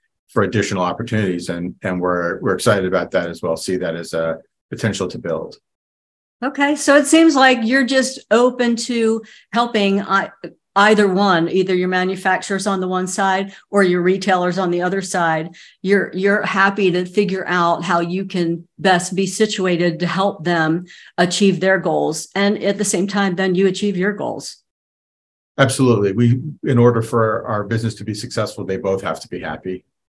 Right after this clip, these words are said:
Speaker 1: Customers
Speaker 2: Mm-hmm.
Speaker 1: have to come to us to buy what we have, and manufacturers have to, have to be able to sell us and keep us in stock.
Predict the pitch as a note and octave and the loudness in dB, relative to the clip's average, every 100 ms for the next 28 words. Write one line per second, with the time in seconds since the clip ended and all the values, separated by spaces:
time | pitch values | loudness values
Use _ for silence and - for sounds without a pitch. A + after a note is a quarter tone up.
0 | - G2+ E2+ G2 G2 - G2+ C3 A#2+ A2 | -6 -4 -4 -4 -6 -4 0 2 4 2
1 | G2 F#2+ G2 F#2+ G2 G2 F#2+ F#2+ F#2+ E2+ | 0 -4 -2 -2 -4 -6 -6 -6 -6 -8
2 | F2 - _ _ - A2+ G#2 - G2 - | -10 -14 _ _ -4 -2 0 0 -2 -2
3 | F#2 - - - G#2 - F#2 F2+ F2 - | -4 -4 -4 -4 -4 -4 -2 -2 -2 0
4 | G2+ F#2 F2 F#2 G#2 G2 F2 - E2+ - | 2 2 0 -6 -6 -4 -6 -8 -12 -6
5 | E2 E2 - | -6 -6 -10